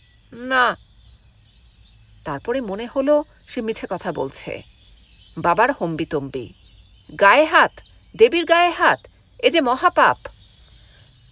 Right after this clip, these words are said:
কিন্তু পাপের কথা তো বলা যায় না। তবে যে সে তার বাবাকেই ছোট করে ফেলবে, দাদাকেও। সে বলল,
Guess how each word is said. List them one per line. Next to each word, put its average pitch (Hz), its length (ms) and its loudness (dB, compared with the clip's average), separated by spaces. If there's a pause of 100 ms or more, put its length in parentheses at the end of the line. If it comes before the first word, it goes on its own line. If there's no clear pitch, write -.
(580)
কিন্তু 240 200 -4
পাপের 254 420 -2
কথা 262 240 0
তো 311 160 4
বলা 214 340 2
যায় 208 220 2
না। 156 260 -8 (720)
তবে 226 220 0
যে 294 120 -4
সে 302 140 -4
তার 302 160 4
বাবাকেই 269 500 0
ছোট 262 300 -6
করে 254 240 -2
ফেলবে, 175 460 -6 (680)
দাদাকেও। 220 560 0 (1000)
সে 185 220 -8
বলল, 247 560 0